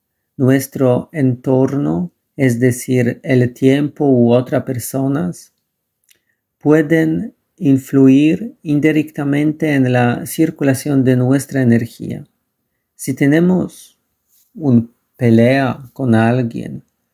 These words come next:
podemos creer que nos sentimos bien emocionalmente y no dejamos que nada externo afecte a nuestra existencia.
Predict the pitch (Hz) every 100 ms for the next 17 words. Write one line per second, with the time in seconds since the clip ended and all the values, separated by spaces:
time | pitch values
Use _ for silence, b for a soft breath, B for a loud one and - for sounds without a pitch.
0 | _ _ 135 147 151 147 - - 131 131
1 | 135 131 139 _ _ _ _ _ _ _
2 | 147 135 139 131 - 233 - _ - 139
3 | 127 - 143 147 156 151 - 160 143 135
4 | 147 151 147 135 - 135 123 120 120 117
5 | 113 156 147 156 151 _ _ _ _ _
6 | _ _ _ _ - 135 139 123 139 -
7 | 147 156 151 131 127 - - _ _ _
8 | _ - 131 131 143 139 117 - - 139
9 | 139 135 135 127 120 - 127 - 127 120
10 | 117 117 - 107 104 104 - - 117 -
11 | 175